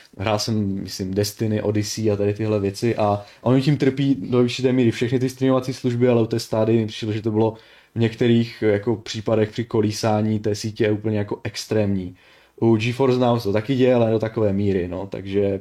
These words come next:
Speaker 1: prostě, eh, je možné, je dost možné, že třeba Stadia má jako server dál. V-, jako tím, že já to bydliště mám prostě někde a se připojuju nějak jinak, zatímco Adam má nějaké štěstí, <laughs> nebo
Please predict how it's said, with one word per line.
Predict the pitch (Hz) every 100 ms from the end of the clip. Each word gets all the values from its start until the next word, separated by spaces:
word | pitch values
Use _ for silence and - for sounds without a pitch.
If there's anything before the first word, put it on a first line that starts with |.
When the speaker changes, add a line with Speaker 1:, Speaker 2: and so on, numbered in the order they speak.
| -
Speaker 1:
prostě, | - 110 110 107 104 101 101 - - - _ -
eh, | 104 104 101 98 - - - - -
je | 123
možné, | 131 139 139 143 139
je | 135
dost | 131
možné, | 127 127
že | 131
třeba | 135 131
Stadia | - 120 120 123 120
má | 117 113 113 113
jako | 117 117
server | 135 117 113
dál. | 107 107 123 147 165 _ _ _ _ _ _ _ _ -
V-, | 117 -
jako | 120 120 123 117 - _
tím, | - 127
že | 123
já | 123 120
to | 117 120
bydliště | 120 120 117 127
mám | 120 117 117 117
prostě | 117 - 120
někde | 117 117 120
a | 117 113 110
se | 127
připojuju | - 120 120 117
nějak | 117 110 110
jinak, | 117 117 113
zatímco | 107 104 117 - -
Adam | 110 107
má | 107
nějaké | 107 107 107
štěstí, | - - - - - 107
<laughs> | -
nebo | 123